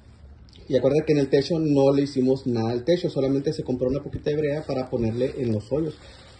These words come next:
Pero nunca había llovido como llovió ahora. Llovió por donde,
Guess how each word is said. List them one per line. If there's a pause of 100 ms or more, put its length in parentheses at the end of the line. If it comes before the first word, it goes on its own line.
(580)
Pero
nunca
había
llovido
como
llovió
ahora. (1900)
Llovió
por
donde,